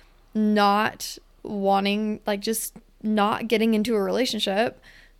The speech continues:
just because they're scared. So it's, you know, a lot of people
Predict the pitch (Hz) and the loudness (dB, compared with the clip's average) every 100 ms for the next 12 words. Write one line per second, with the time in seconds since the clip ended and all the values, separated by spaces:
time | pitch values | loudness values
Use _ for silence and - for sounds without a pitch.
0 | _ _ _ - 208 190 233 269 247 233 | _ _ _ -12 -6 0 2 2 2 2
1 | 220 - 233 277 - - 254 - _ _ | 0 0 2 2 0 -6 -10 -12 _ _
2 | _ _ _ - - 285 - 220 214 220 | _ _ _ -18 -14 -8 -2 0 0 -2
3 | - - - 220 214 - - 233 220 202 | -12 -20 -4 -2 -2 -6 -4 -2 0 0
4 | 202 202 220 220 - 208 202 | 0 2 0 -2 -6 -4 -4